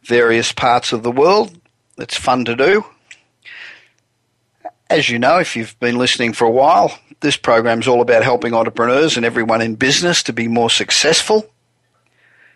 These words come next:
We've been bringing you, uh, information, great advice, and fantastic interviews now for four years to help you maximize your own success.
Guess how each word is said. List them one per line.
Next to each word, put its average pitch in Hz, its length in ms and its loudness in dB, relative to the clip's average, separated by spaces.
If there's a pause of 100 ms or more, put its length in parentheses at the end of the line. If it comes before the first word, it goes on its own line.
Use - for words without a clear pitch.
(140)
We've 127 160 -8
been 120 180 0
bringing 127 380 0
you, 113 440 2
uh, 110 240 2
information, 143 840 0 (1120)
great 127 320 2
advice, 131 560 0
and 113 260 -12
fantastic 127 800 -4
interviews 117 540 0
now 143 240 0
for 113 160 -6
four 127 400 0
years 165 720 -2 (800)
to 110 80 -4
help 117 240 -2
you 117 120 -2
maximize 117 680 0
your 110 120 2
own 120 200 2
success. - 760 -2